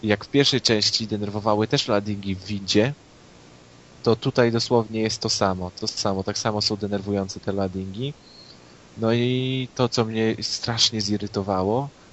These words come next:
to jest mój bohater, bo nie gram standardowym bohaterem, tylko próbowałem stworzyć swojego. No ale oczywiście spędzę przy tej grze wiele, wiele godzin, będę rozwalał ludzi, więc sobie pomyślałem, zagram kobietą,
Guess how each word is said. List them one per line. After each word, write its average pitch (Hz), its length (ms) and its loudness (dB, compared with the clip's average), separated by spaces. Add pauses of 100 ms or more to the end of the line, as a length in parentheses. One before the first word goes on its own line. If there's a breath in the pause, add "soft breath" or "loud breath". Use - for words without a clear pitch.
(140)
to 113 80 0
jest 117 500 -2
mój 110 200 -4
bohater, 113 640 2 (840)
bo 107 220 4
nie 120 160 2
gram 110 180 0
standardowym 107 500 -2
bohaterem, 113 420 0
tylko - 200 -6
próbowałem 120 420 -2
stworzyć 117 400 -6
swojego. 98 480 0 (760)
No 107 120 2
ale 113 180 6
oczywiście 107 640 0 (520 loud breath)
spędzę 113 400 0
przy - 160 -4
tej 101 160 0
grze 101 280 2
wiele, 95 500 2 (100)
wiele 98 240 2
godzin, 98 380 0
będę 104 240 -2
rozwalał 95 480 -2
ludzi, 107 260 -4
więc 107 180 -6
sobie 104 180 0
pomyślałem, 104 560 -4 (320)
zagram 104 380 0
kobietą, 101 440 0